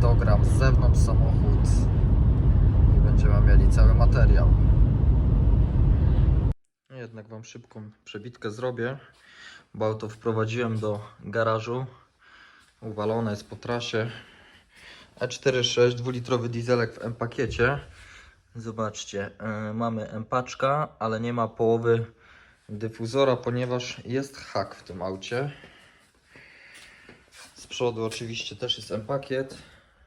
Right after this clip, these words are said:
Zobaczcie. No jest, z zewnątrz jest naprawdę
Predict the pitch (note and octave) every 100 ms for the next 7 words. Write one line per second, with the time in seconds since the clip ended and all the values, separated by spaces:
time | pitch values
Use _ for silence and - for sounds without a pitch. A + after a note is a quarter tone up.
0 | _ _ _ _ _ _ _ - - -
1 | - - - _ _ _ _ _ _ _
2 | _ _ _ _ _ _ B2 C3 C#3 -
3 | - - A#2 B2 D3 D3 C#3+ C3 B2 C3
4 | B2+ C3 B2 B2 B2+